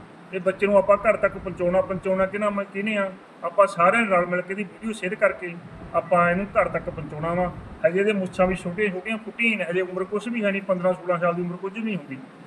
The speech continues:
ਬੇਨਤੀ ਆ ਵੀਡੀਓ ਸ਼ੇਅਰ ਕਰਨੀ, ਬੱਚਾ ਆਪਣੇ ਘਰ ਪਰਿਵਾਰ ਤੱਕ ਪਹੁੰਚੇ, ਮਾਤਾ ਪਿਤਾ ਨੂੰ ਮਿਲੇ, ਇਹਦੀ ਮੈਰਿਜ ਕਰਨ, ਇਹਦੇ ਬੱਚੇ ਜਿੱਦਾਂ ਵੀ ਹੁੰਦਾ ਆਪਣੇ ਘਰਾਂ ਦੇ ਵਿੱਚ ਆਪਾਂ ਜੋ ਵੀ ਕਰਦੇ ਆ, ਇਹਦੇ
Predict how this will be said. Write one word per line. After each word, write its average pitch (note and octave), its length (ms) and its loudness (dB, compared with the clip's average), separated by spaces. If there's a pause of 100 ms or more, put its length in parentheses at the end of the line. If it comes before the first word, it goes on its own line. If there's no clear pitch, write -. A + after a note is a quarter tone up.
(380)
ਬੇਨਤੀ F#3 340 0
ਆ G#3+ 100 8
ਵੀਡੀਓ G3 300 -6
ਸ਼ੇਅਰ F#3 240 -4
ਕਰਨੀ, G3+ 400 2 (400)
ਬੱਚਾ F3+ 260 4
ਆਪਣੇ F#3+ 180 4
ਘਰ F#3 220 4
ਪਰਿਵਾਰ F3+ 360 2
ਤੱਕ F#3 200 0
ਪਹੁੰਚੇ, F#3+ 480 -4 (440)
ਮਾਤਾ F3 280 4
ਪਿਤਾ F#3 240 4
ਨੂੰ F#3+ 140 -2
ਮਿਲੇ, F3 420 0 (360)
ਇਹਦੀ F3+ 200 -2
ਮੈਰਿਜ E3+ 380 4
ਕਰਨ, G3 320 4
ਇਹਦੇ F#3 320 0
ਬੱਚੇ F3+ 340 -2
ਜਿੱਦਾਂ A3 280 -4
ਵੀ A3+ 120 -4
ਹੁੰਦਾ F#3 240 4
ਆਪਣੇ F3+ 240 2
ਘਰਾਂ F3+ 240 2
ਦੇ E3+ 80 -8
ਵਿੱਚ F3+ 180 -4
ਆਪਾਂ F3+ 180 0
ਜੋ E3 120 -8
ਵੀ E3+ 120 -12
ਕਰਦੇ E3 420 -2
ਆ, D#3 120 -4 (440)
ਇਹਦੇ F#3 340 4